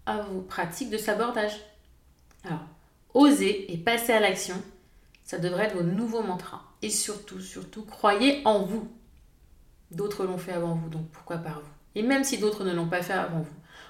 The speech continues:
pourquoi vous ne pourriez pas le faire ? Et enfin, dernière possibilité, et selon moi la façon la plus efficace de lutter contre cette tendance à vous évincer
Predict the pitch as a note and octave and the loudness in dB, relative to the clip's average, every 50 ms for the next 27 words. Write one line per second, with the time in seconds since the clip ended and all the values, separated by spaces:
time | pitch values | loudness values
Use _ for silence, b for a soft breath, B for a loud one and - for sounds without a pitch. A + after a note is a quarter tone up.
0 | B B - F#3+ F#3 - G3+ F#3 F3+ E3 E3+ E3 - - - - - - - - | B B -14 -12 -4 -2 0 0 0 -2 -4 -6 -6 -10 -12 -12 -12 -12 -12 -14
1 | - - - - - - - _ _ _ _ _ _ _ _ _ _ _ _ - | -16 -16 -18 -20 -20 -20 -20 _ _ _ _ _ _ _ _ _ _ _ _ -20
2 | - - _ b b b b b b b b b b - - - B3+ C4+ C4+ C4+ | -20 -20 _ b b b b b b b b b b -4 4 6 6 8 8 6
3 | C4 - - G#3+ G#3 A3+ - - G#3 G3 A3+ A#3+ B3 C4+ C#4 D4+ D4+ D4 D4 - | 4 2 0 0 0 0 -2 -4 0 2 4 4 6 6 6 4 4 2 0 -2
4 | - B3+ A#3+ - - A3 G#3 G3+ F#3+ F#3+ - C4 C#4+ C#4+ C#4+ G3 G3 - - G#3 | -2 -2 -2 -2 -6 -6 -8 -10 -12 -6 0 2 2 2 2 0 -2 -4 -4 -6
5 | G#3 G3+ G#3 A3+ A3+ G3 F3+ E3+ F#3+ F3 E3 - F#3+ E3+ D#3 - - - E3+ E3 | -6 -2 -2 -2 0 -2 -2 -2 -4 -4 -4 -4 -4 -4 -4 -4 -6 -8 -8 -8
6 | D#3+ E3+ G3 G3+ - - - - G3+ F#3 F3+ E3 D#3+ D3+ D3+ D3+ D3 - D#3 - | -6 -4 -6 -6 -6 -10 -6 -4 -2 -2 -2 -2 -4 -4 -6 -6 -8 -10 -12 -12
7 | - - - - - - - - - - - - B3 C4 C#4 C#4+ C#4+ D4 D4 - | -12 -14 -16 -16 -16 -18 -18 -18 -18 -18 -4 0 2 2 4 4 4 2 2 -2
8 | - - - G3 F3+ E3 D#3+ D#3+ - E3 D#3 D3 D3+ D3 D3 - - | -6 -10 -10 -8 -6 -6 -6 -8 -6 -6 -6 -4 -6 -8 -10 -12 -14